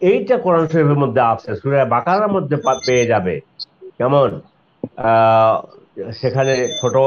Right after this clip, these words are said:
দাকে হত্যা করা হয়েছে, যে তিনি বলেছেন, "যদি তোমার,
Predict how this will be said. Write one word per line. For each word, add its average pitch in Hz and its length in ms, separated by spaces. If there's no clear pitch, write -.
দাকে 120 220
হত্যা 135 280
করা 135 240
হয়েছে, 127 500
যে 120 200
তিনি 135 180
বলেছেন, 131 520
"যদি 143 240
তোমার, 165 360